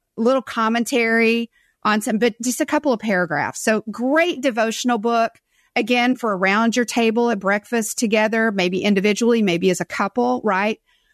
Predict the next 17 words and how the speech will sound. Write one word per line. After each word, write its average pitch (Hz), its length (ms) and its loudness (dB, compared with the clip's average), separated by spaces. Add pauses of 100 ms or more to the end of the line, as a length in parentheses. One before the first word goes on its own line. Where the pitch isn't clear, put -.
(120)
Also 226 360 0
makes 220 260 0
a 208 60 2
great 190 300 0
gift - 680 -6 (380)
because 185 340 2
it's - 180 -2
the 175 120 -4
Psalms 147 600 -2
and, 180 320 0
and 190 300 2
the, 170 260 0 (400)
the 208 80 0
whole 285 240 0
spectrum 214 680 -2
of 151 160 -4
issues 135 680 -2